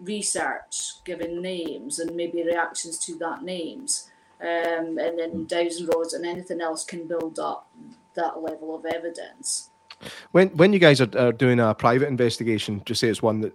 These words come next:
Speaker 1: that somebody's asked you to come out and have a look. Um, once you've done the investigation,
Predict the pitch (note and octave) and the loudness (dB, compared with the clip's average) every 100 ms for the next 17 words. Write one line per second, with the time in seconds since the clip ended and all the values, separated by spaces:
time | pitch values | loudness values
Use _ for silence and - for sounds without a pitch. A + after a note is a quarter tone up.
0 | A#2+ A2 - B2 A2+ G#2+ G#2 A2+ - A#2 | -2 -4 0 -2 -2 -2 0 -2 0 -2
1 | - G#2 G#2+ - G#2+ A2 A2 A#2 - - | 0 2 2 2 2 4 4 2 -4 -20
2 | - - - A#2+ A2+ A#2 A#2 D3+ F3+ - | -20 -14 2 4 4 4 6 6 6 6
3 | C#3+ D3 C#3 C3 A#2 C3 A2+ A2+ - A2 | 4 4 4 4 2 0 0 0 0 -2